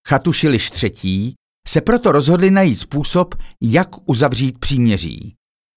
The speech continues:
V takových případech nejde zdaleka o jednoduchý úkol nejen proto, že je situace často nejednoznačná nebo příliš komplexní,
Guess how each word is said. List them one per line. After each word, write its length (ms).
V 80
takových 480
případech 540
nejde 320
zdaleka 540
o 80
jednoduchý 600
úkol 340
nejen 340
proto, 380
že 160
je 80
situace 520
často 360
nejednoznačná 960
nebo 280
příliš 480
komplexní, 800